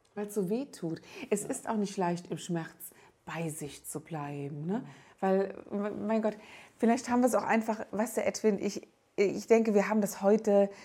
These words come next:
Speaker 1: noch weniger gelernt als in deiner Generation,
Speaker 2: Mhm.
Speaker 1: ne? Man hatte, man hatte weh, man hatte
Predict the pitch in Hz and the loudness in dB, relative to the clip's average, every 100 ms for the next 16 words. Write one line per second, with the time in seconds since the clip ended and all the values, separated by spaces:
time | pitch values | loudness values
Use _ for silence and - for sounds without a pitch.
0 | - 196 208 220 214 208 190 185 190 180 | -2 4 6 6 4 4 6 4 6 4
1 | 175 170 170 175 151 147 143 127 131 123 | 4 2 -2 -2 -2 -2 -4 -6 -8 -10
2 | - - - 131 131 190 - - - 180 | -12 -10 -8 -6 -2 -2 -2 -10 -6 -4
3 | 175 180 175 165 151 - 170 147 151 147 | 2 2 6 4 4 0 -4 -4 -4 -2
4 | 139 220 277 285 - - 185 180 175 175 | 4 6 6 0 -8 0 2 2 2 2
5 | 160 | -2